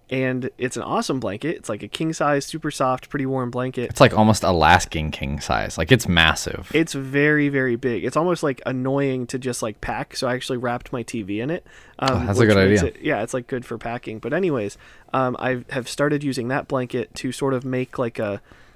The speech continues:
Speaker 1: like, a hot dog around me, like a hot dog bun.
Speaker 2: <laughs> Like a, like a
Speaker 1: Um,
Speaker 2: little cocoon. You should just
Speaker 1: Yep.
Speaker 2: roll into it every
Speaker 1: Well, no,
Speaker 2: night
Speaker 1: no, no,
Speaker 2: before
Speaker 1: no, no, 'cause
Speaker 2: bed.
Speaker 1: I, no, I move, like, a lot when I sleep, and that would be super annoying. So I feel like it would wreck it.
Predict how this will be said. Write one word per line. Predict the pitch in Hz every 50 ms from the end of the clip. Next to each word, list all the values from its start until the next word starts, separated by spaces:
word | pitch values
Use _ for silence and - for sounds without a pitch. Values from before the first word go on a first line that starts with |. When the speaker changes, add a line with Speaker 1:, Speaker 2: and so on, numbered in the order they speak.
| _
Speaker 1:
like, | - 123 120
a | 107
hot | - - 143 143 -
dog | - 175 170 180 196 196 196 -
around | 165 175 175 180 185 196
me, | 202 202
like | 214 208 - -
a |
hot | - 208 175 -
dog | - 165 156 175 -
bun. | 175 175 180 190 220 220 - - 208
Speaker 2:
<laughs> | 190 160 -
Like | 120 123 123
a, | 147 143
like | 135 113 117
a | 117
Speaker 1:
Um, | 117
Speaker 2:
little | 113 113 113
cocoon. | 110 - - 117 - - - 110 107 107 117 123 123 123 - - 185 160
You | 147
should | - 170
just | 180 175 160
Speaker 1:
Yep. | 147 123 - -
Speaker 2:
roll | 113 117 123 127 127 120 117
into | 113 117 120 123 - - 117 101
it | 101 92 -
every | 110 113 113 107 -
Speaker 1:
Well, | 170
no, | 175 - -
Speaker 2:
night | 233
Speaker 1:
no, | 240 247 247
no, | 247 247
Speaker 2:
before | 247 226 240
Speaker 1:
no, | 240 247 226
no, | 220 214
'cause | - - -
Speaker 2:
bed. | - -
Speaker 1:
I, | 170 175 - -
no, | - 165 170 185 202 196
I | 175 147
move, | 143 143 143 151 170 196 214 202 170 139
like, | 147 139 135 131 147
a | 131
lot | 117 127 127 139 160 -
when | 135 143
I | 131 120
sleep, | 123 - - 151 160 180 - -
and | 139 127 131
that | 135 95
would | -
be | 143 131
super | - - - 160 170 170 - 170
annoying. | 156 135 131 127 135 143 147 135 123 117 107
So | 117 120 120
I | 120
feel | - - 139
like | 135 131 127 -
it | 135
would | 131 131 131 127
wreck | 120 117 135 - -
it. | 175 -